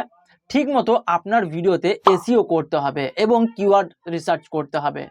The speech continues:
তো আপনি আপনার চ্যানেলে যে ভিডিওটা পাবলিশ করেছেন বা যে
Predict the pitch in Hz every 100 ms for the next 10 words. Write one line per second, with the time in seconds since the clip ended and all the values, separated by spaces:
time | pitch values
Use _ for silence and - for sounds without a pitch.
0 | _ _ - 269 - 214 240 285 196 214
1 | - 175 214 247 240 202 208 196 208 151
2 | 165 196 202 185 - 170 180 202 208 190
3 | 190 175 160